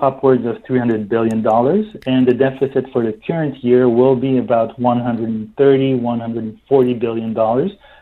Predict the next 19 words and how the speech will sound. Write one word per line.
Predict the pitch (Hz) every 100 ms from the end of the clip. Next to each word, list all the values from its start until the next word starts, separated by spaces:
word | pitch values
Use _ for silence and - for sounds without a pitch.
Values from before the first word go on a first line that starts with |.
| _
assuming | 123 127 - 135 131 127 123
that | 117 113 107 -
there | 117 120 117
are | 120
no | 117 120 127 127
additional | 123 110 143 143 131 110 -
spending | 127 117 117 117 120
items, | 117 113 110 - - - - - -
uh, | 120 110 110 120
being | 110 127 120 113
made, | 110 123 190 156
uh, | 127 113 113 120 -
and | 110 113 127
incurred | 123 113 - 123 120
in | 113
the | 107
current | - 110 104
fiscal | 107 - 123
year. | 117 127 196